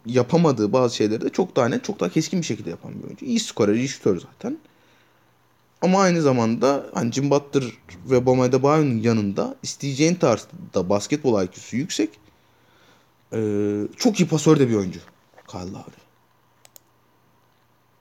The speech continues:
Onu bir kenara koyalım. İkincisi Tyler Hero inanılmaz görünüyor. Yani hakikaten rezalet bir sezon geçirdi. Miami'nin beklentilerin altında kalmasının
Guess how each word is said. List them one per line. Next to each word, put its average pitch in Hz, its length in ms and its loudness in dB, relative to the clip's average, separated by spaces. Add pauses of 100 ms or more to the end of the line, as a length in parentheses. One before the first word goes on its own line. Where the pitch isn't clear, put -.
(600)
Onu 147 220 -2
bir 175 40 -6
kenara 208 280 4
koyalım. 247 220 2
İkincisi 202 380 -4
Tyler 135 260 6
Hero 175 220 4
inanılmaz 143 440 4
görünüyor. 101 280 2 (2500)
Yani 90 320 -8 (1120)
hakikaten 156 680 2
rezalet 151 640 6
bir 131 40 0
sezon 101 360 -4
geçirdi. 85 440 -12 (240)
Miami'nin 113 580 0
beklentilerin 117 420 0
altında 117 260 -2
kalmasının 120 400 -2